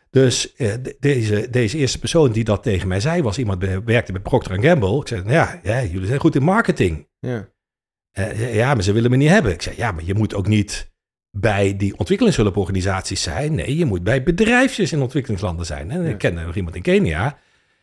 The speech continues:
Speaker 1: En die kon voor mij die bedrijfjes in Kenia wel vinden die op zoek waren naar marketeers. Nou, hier is mijn eerste match,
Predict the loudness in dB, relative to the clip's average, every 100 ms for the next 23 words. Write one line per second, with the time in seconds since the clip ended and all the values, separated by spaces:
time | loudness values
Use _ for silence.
0 | _ -2 0 2 2 0 -2 -2 -2 -2
1 | 0 0 0 -2 -6 -4 0 4 4 4
2 | 4 2 2 2 2 2 0 0 -2 0
3 | 0 0 0 0 0 -2 -2 0 0 -2
4 | -4 0 2 2 0 -2 -2 -2 -2 -2
5 | -2 -4 -4 -4 -4 _ _ _ _ _
6 | 0 2